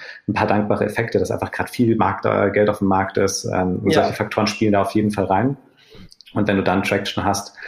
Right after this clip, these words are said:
Speaker 1: ist es auch ein Home Run, ja. Und so, und das war sozusagen so unsere Investoren-Story. Das heißt, ähm, ähm, rückblickend, ähm, ganz anders gekommen als geplant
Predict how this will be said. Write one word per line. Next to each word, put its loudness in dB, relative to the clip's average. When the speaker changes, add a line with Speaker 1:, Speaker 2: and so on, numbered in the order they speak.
Speaker 1:
ist 0
es -4
auch 0
ein 0
Home 4
Run, 0
ja. 0
Und 2
so, 2
und 2
das -2
war 4
sozusagen 0
so 2
unsere 2
Investoren-Story. 2
Das -4
heißt, 0
ähm, 0
ähm, 2
rückblickend, 2
ähm, 0
ganz 2
anders 0
gekommen 0
als -4
geplant -2